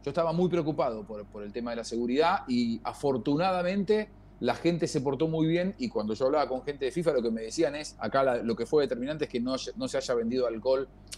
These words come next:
Se vendía en algunos lugares, en algunas fiestas privadas, pero no a gran escala,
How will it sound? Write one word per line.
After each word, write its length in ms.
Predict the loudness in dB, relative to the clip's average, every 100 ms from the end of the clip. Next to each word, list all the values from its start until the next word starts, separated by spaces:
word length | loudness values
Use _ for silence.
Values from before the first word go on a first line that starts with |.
| -2
Se 160 | 2
vendía 240 | 4 4 4
en 60 |
algunos 300 | 2 2 2
lugares, 520 | 2 4 4 2 0
en 80 | -4
algunas 280 | -4 -4 -6
fiestas 260 | -8 -10 -6
privadas, 520 | -2 2 4 2 0 -16 -20 -6
pero 220 | -2 0
no 220 | 0 0 0
a 60 |
gran 200 | 0 0
escala, 420 | 0 0 0 -2